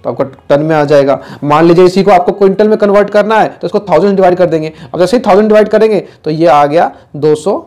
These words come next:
पचपन quintal। अब मान लीजिए आप इसको, आपको टन में, अब टन में इसको convert करना है तो इसको आप टेन से divide कर देंगे। जैसे टेन से divide कर देंगे तो कितना आ जाएगा? ट्वेंटी फ़ाइव पॉइंट फ़ाइव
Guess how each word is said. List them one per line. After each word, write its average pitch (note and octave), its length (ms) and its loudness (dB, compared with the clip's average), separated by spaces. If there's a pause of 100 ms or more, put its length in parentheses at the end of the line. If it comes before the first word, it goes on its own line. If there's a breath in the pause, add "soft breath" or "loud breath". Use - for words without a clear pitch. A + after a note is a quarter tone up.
(960)
पचपन G#3+ 520 0 (1900 loud breath)
quintal। D#3+ 400 0 (1800 loud breath)
अब F3 100 2
मान G3+ 180 4
लीजिए A3+ 220 4
आप A3+ 60 0
इसको, A3+ 160 -2
आपको A#3+ 140 0
टन A#3 360 0
में, E3+ 220 -2 (260 soft breath)
अब - 220 -8
टन A3+ 180 2
में B3 100 0
इसको A#3 200 0 (380 soft breath)
convert G#3+ 300 0
करना A3+ 320 0
है D#3+ 120 -2
तो E3+ 100 -2
इसको G3 220 -2
आप F#3 240 0
टेन G3+ 140 2
से G3 100 -2
divide F#3+ 220 2
कर F#3 120 0
देंगे। F3+ 180 -2
जैसे G3+ 80 -4
टेन G#3 160 0
से G#3 60 0
divide G#3 160 2
कर G#3+ 120 2
देंगे A3 160 4
तो G3+ 100 0
कितना G#3 220 -2
आ A3+ 60 4
जाएगा? G3 280 4 (1120 soft breath)
ट्वेंटी D3+ 260 2
फ़ाइव E3+ 380 2
पॉइंट D#3+ 220 -2
फ़ाइव A#3 400 0